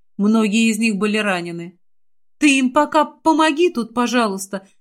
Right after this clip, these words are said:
Все необходимое для перевязки найдешь в доме. Я скоро вернусь".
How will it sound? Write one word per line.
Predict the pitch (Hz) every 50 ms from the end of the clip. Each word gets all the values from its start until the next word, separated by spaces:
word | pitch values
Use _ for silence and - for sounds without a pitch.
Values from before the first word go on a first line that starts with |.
| _
Все | - - - - 349 339
необходимое | 330 311 330 320 320 - - 311 269 247 320 311 285 294 285
для | 233 269 -
перевязки | 233 302 302 302 294 311 320 311 311 - 254
найдешь | 226 226 233 226 202 247 240 208
в | 208 196 175
доме. | 208 208 196 180 180 175 180 180 _ _ _ _ _ _
Я | - 262 262 254
скоро | 247 - - 262 240 240
вернусь". | 220 240 240 226 214 185 165 160 - - -